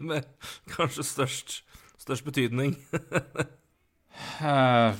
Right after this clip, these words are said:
Speaker 2: nei, nei, det er ett fett.
Speaker 1: Gå tilbake, da. Eh, vi har ventet litt på hva Boston skulle gjøre, eh, <laughs> og de har vel hentet,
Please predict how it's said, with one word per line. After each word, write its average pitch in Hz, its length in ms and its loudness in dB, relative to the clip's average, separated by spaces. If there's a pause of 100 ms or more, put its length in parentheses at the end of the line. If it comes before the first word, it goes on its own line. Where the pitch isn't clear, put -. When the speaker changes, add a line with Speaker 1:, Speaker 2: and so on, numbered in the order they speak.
Speaker 2:
nei, 120 220 -4
nei, 110 180 10
det 113 180 4
er 104 160 8
ett - 140 -12
fett. - 280 -10 (920)
Speaker 1:
Gå 139 420 2
tilbake, 143 380 6
da. 131 100 8
Eh, 135 680 6 (100)
vi 135 100 2
har 143 80 4
ventet 131 260 4
litt 139 100 0
på 139 80 -2
hva 139 120 6
Boston 123 320 -2
skulle 139 220 0
gjøre, 156 200 4 (200)
eh, 147 600 4
<laughs> 131 120 -4
og - 240 -6
de 143 100 0
har 120 240 -2
vel 127 140 -4
hentet, 117 540 -2